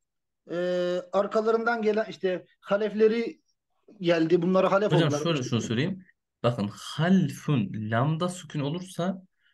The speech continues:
Speaker 2: kötü halef demek. Ne demek halef? Yani onlardan sonra kötü bir nesil geldi. Yani kötü nesil. Nereden bildim kötü olduğunu? Şu lamda sükun olursa kötü nesil demektir. Ama lamda eğer şöyle fetha olursa o zaman halefun iyi,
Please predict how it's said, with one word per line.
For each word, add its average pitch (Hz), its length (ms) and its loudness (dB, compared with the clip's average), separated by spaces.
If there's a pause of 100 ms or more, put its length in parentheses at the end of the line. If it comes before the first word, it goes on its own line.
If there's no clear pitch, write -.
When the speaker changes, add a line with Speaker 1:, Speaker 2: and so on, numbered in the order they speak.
(240)
Speaker 2:
kötü 151 200 2
halef 107 400 0
demek. 101 240 -2
Ne 143 60 -2
demek 131 200 0
halef? 135 380 -2
Yani 113 140 -2
onlardan 123 480 0
sonra 147 240 -4
kötü 131 280 -6
bir 123 80 4
nesil 120 260 2
geldi. - 520 -6 (560)
Yani 104 220 -2
kötü 110 300 -4
nesil. 92 380 -4 (360)
Nereden 156 280 4
bildim 107 240 0
kötü 98 240 -6
olduğunu? 117 400 -2 (280)
Şu 120 280 -4
lamda 156 320 2
sükun - 300 -6
olursa 175 560 -4 (340)
kötü 156 300 -2
nesil 92 440 -2
demektir. 92 560 -8 (380)
Ama 147 180 2
lamda 139 440 2
eğer 170 180 2
şöyle 156 260 -4
fetha 131 320 -2
olursa 170 540 0
o 135 80 -6
zaman 135 160 -2
halefun 147 680 0
iyi, 131 420 0